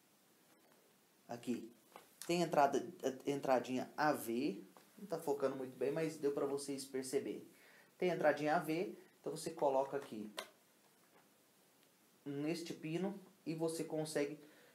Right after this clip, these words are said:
a transmissão pelo cabo R C A,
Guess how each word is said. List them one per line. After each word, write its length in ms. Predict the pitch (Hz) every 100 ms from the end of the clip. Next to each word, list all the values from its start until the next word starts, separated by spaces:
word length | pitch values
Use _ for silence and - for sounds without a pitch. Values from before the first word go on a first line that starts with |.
| -
a 100 | -
transmissão 840 | 143 156 160 160 143 - 135 139 139 - _ _ - _ - - _ _ -
pelo 280 | 165 165
cabo 420 | - 160 143 147 -
R 200 | 131 143
C 200 | -
A, 80 | 131